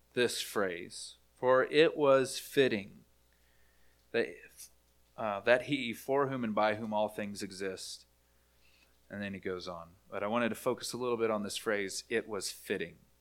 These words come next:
We'll see this week and next week that God is, if you will, an artist.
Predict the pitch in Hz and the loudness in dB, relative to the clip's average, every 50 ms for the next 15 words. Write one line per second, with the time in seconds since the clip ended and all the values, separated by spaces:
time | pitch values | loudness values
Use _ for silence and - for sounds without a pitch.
0 | _ _ _ _ _ _ _ _ _ _ _ _ _ _ _ _ _ _ _ - | _ _ _ _ _ _ _ _ _ _ _ _ _ _ _ _ _ _ _ -20
1 | - _ _ _ _ _ _ _ - - - _ _ _ _ _ _ - - - | -20 _ _ _ _ _ _ _ -20 -20 -20 _ _ _ _ _ _ -20 -20 -20
2 | - - - - - _ _ _ _ _ _ _ _ _ 160 143 147 147 143 - | -20 -20 -20 -20 -20 _ _ _ _ _ _ _ _ _ 2 4 4 4 4 2
3 | - - 208 208 214 208 202 175 135 120 131 165 175 170 - - - 131 120 110 | 2 4 4 4 4 4 2 2 0 4 6 6 6 6 2 -2 -2 0 2 2
4 | 101 104 113 117 - - - - - - - _ _ _ _ _ - - 120 135 | 2 2 0 -2 -6 -12 -14 -16 -16 -18 -20 _ _ _ _ _ -8 0 4 4
5 | 151 165 160 156 147 147 147 - - - - 120 110 101 98 98 98 98 - - | 4 6 6 6 6 6 4 2 -4 -4 -4 -4 -4 -4 -4 -4 -8 -10 -12 -16
6 | - - - - _ _ _ _ _ _ _ _ _ _ _ _ _ _ _ _ | -18 -18 -18 -20 _ _ _ _ _ _ _ _ _ _ _ _ _ _ _ _
7 | _ _ _ _ _ _ _ - 127 127 127 127 123 - - 120 - 147 151 156 | _ _ _ _ _ _ _ -2 0 2 2 2 0 -4 -10 -4 0 4 6 6
8 | 160 165 170 170 175 170 165 - - 143 143 139 139 135 135 131 127 - - - | 8 8 10 8 8 6 4 -2 0 2 4 6 6 4 2 0 -2 -6 -6 -8
9 | - - _ _ _ _ _ - _ _ 143 127 - - 165 147 135 127 123 120 | -8 -10 _ _ _ _ _ -20 _ _ -4 -4 -2 -2 -4 -2 2 4 6 6
10 | 117 117 113 - - - 127 117 117 - 127 120 113 95 80 80 - - - - | 6 6 4 0 -2 -6 -10 -10 -6 0 2 4 4 4 2 -4 -6 -10 -10 -10
11 | - - - | -10 -12 -14